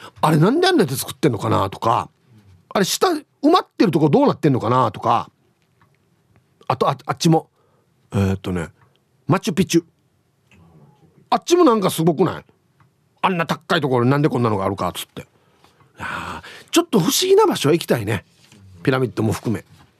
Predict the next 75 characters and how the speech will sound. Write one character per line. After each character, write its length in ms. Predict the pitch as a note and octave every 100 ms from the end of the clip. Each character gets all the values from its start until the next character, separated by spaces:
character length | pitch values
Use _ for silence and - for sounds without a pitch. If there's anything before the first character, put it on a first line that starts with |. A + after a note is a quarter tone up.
| _ _ _ _ _ _ - - - - -
皆 160 | F3
さ 120 | E3 F3+
ん、 40 |
こ 100 | D#3+
ん 80 | F3
に 120 | E3+
ち 100 | D#3+
は。 240 | F3 E3+ C3+
富 120 | G#3
士 80 | G3
山 240 | E3+ E3 D#3
麓 160 | E3 -
か 100 | C3
ら 60 |
三 180 | A2+ E3
郎 220 | D#3+ E3
の 80 | D#3+
母 240 | C#3 C#3
で 80 | A#2+
す。 160 | - - _ _ _ _ -
は 180 | A#2+
い、 40 | A#2
こ 80 | A2+
ん 60 |
に 40 | G2+
ち 80 |
は。 160 | A2 F#2 _ _ - - _ _ -
行 120 | C3+
っ 20 |
て 120 | F3
み 100 | E3
た 160 | E3+ F3
い 80 | F3+
と 100 | D3+
こ 120 | C#3+
ろ 80 | A#2+
は 100 | A2+
ロ 160 | C#3
ン 80 | E3
ド 120 | E3+
ン 60 | C#3+
で 80 | B2
す。 240 | - E2+ _ _ _ _
小 180 | - E3+
学 140 | D#3 -
生 120 | E3+
の 80 | D#3+
時 120 | E3
か 100 | D3
ら 40 |
ず 120 | A#2+
っ 60 | C3 -
と。 200 | C3+ - _ _ _ _ _
小 180 | - A#3+
さ 140 | G3+
な 100 | F#3
恋 160 | E3 G#3
の 80 | F3
メ 120 | F3+
ロ 100 | G3+
デ 100 | F3+
ィ 40 |
ー 40 | D#3+
を 40 |
見 80 | C3+
て 80 | B2+
本 180 | D3 E3
当 80 |
に 60 | F#3+
ハ 100 | D3+
マ 80 | E3
り 80 | E3
ま 100 | E3+
し 80 |
た。 180 | - -